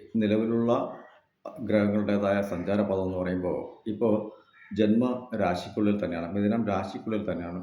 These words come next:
വ്യാഴം നിലകൊള്ളുന്നത്. അതുപോലെ തന്നെ മൂന്നാം ഭാവമായ ചിങ്ങം രാശിക്കുള്ളിൽ പ്രയത്നങ്ങളുടേതായ ഭാവത്തിൽ കേതുവും, അതുപോലെ ഒൻപതാം ഭാവത്തിൽ രാഹുവും, പത്താം ഭാവത്തിൽ ശനിയും സഞ്ചരിക്കുന്ന കാലമാണ്. അതുപോലെ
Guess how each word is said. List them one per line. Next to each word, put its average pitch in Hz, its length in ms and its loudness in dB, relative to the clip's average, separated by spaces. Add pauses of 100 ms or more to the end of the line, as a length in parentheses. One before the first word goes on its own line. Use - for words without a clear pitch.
(120)
വ്യാഴം 101 520 2 (280)
നിലകൊള്ളുന്നത്. 85 560 -4 (100)
അതുപോലെ 107 340 0
തന്നെ 101 220 -2 (120)
മൂന്നാം 107 340 0 (440)
ഭാവമായ 95 460 0 (120)
ചിങ്ങം 101 320 0
രാശിക്കുള്ളിൽ 95 640 -2
പ്രയത്നങ്ങളുടേതായ 101 840 -2 (100)
ഭാവത്തിൽ 80 420 -4 (600)
കേതുവും, 104 460 4 (160)
അതുപോലെ 101 400 0 (240)
ഒൻപതാം 107 500 2 (460)
ഭാവത്തിൽ 92 420 -4 (440)
രാഹുവും, 104 480 2 (260)
പത്താം 104 420 0
ഭാവത്തിൽ 92 320 -6 (400)
ശനിയും 113 520 4
സഞ്ചരിക്കുന്ന 90 640 -4 (340)
കാലമാണ്. 80 500 -4 (640)
അതുപോലെ 117 360 4